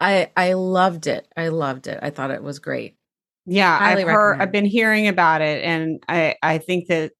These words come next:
Speaker 2: it's great that you g-, give everybody the thumbs up that you also are completely taken with it.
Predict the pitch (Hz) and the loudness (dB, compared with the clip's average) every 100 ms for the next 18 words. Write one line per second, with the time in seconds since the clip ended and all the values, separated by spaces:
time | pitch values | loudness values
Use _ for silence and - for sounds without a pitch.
0 | - 180 - - 202 185 190 185 175 180 | -8 -8 -6 0 0 0 -2 -4 -8 -10
1 | 190 185 185 185 180 170 165 160 160 _ | -4 -2 -2 -4 -4 -2 0 -2 -6 _
2 | _ _ _ _ _ 190 190 190 185 180 | _ _ _ _ _ -2 0 2 2 2
3 | 175 165 - 165 185 185 165 165 165 151 | 2 2 -2 -4 0 2 2 0 -2 -4
4 | 78 156 151 143 - _ _ _ _ - | -2 0 -2 -4 -10 _ _ _ _ -2
5 | 214 180 180 165 147 139 147 180 139 135 | 0 2 0 0 -2 -6 -2 -2 -2 -6
6 | 131 120 - | -8 -10 -12